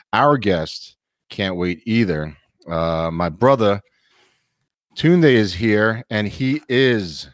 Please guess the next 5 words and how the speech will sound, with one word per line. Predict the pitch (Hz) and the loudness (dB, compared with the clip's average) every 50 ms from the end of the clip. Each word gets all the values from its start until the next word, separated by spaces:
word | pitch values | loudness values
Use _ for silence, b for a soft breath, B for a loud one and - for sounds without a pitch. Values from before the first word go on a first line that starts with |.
| _ _ | _ _
the | - 82 82 87 90 107 123 135 139 131 120 104 92 80 71 71 - _ _ _ _ _ _ _ _ _ _ _ _ _ _ _ _ _ _ _ - | -20 -20 -18 -12 -6 -4 -2 0 0 0 -2 -4 -6 -8 -12 -16 -20 _ _ _ _ _ _ _ _ _ _ _ _ _ _ _ _ _ _ _ -10
most | 104 107 110 101 - - | -4 -4 -4 -4 -4 -6
knowledgeable, | 104 104 113 127 143 170 180 185 165 143 139 117 98 87 71 65 64 - _ _ _ _ _ _ _ _ _ _ _ _ _ _ _ _ _ - - - _ _ | -6 -2 0 0 2 2 2 2 2 0 -2 -2 -2 -4 -6 -8 -12 -20 _ _ _ _ _ _ _ _ _ _ _ _ _ _ _ _ _ -20 -20 -20 _ _
articulate, | 104 101 98 - - - - - - 190 - - 175 135 98 80 69 - - B B B B B _ _ _ _ _ _ _ _ _ _ _ _ _ _ _ _ _ _ _ _ _ _ | -4 -4 -4 -4 -6 -6 -4 -2 -2 -2 0 2 2 2 2 0 -2 -8 -14 B B B B B _ _ _ _ _ _ _ _ _ _ _ _ _ _ _ _ _ _ _ _ _ _
intelligent | 117 110 92 - - - - - - 185 208 220 185 127 - 95 85 78 73 | -10 -10 -10 -10 -10 -10 -8 -4 -2 2 4 4 4 2 2 -2 -6 -6 -8